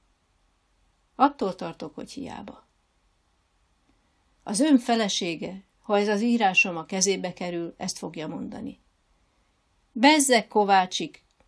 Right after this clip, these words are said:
mármint szerénységen. Dolgozik, erőlködik, csinált valamit. Látod, megint cikke jelent meg az újságban, akármilyen marhaság.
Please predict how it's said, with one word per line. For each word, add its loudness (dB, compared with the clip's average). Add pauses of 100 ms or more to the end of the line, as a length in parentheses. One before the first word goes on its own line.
(320)
mármint -8
szerénységen. -10 (180)
Dolgozik, 4
erőlködik, 2 (460)
csinált 4
valamit. -8 (520)
Látod, 8
megint 4
cikke 0
jelent 2
meg -2
az -4
újságban, 0
akármilyen -2
marhaság. -6